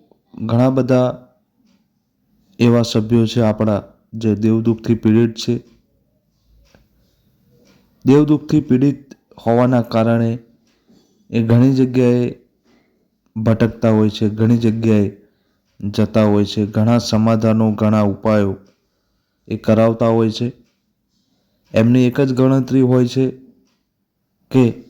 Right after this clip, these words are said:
કંઈ પણ કરીને જે દુઃખમાં અમે છીએ એ દુઃખમાંથી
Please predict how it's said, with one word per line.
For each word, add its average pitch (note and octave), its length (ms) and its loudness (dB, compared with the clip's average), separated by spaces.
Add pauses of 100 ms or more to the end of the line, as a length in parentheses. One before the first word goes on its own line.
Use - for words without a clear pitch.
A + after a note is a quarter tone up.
(300)
કંઈ C3 200 0
પણ B2+ 300 -2
કરીને A2+ 540 0 (1600)
જે C3+ 560 0 (220)
દુઃખમાં B2+ 560 -2
અમે B2+ 200 2
છીએ A2 600 -4 (1120)
એ A#2 60 -2
દુઃખમાંથી B2 840 0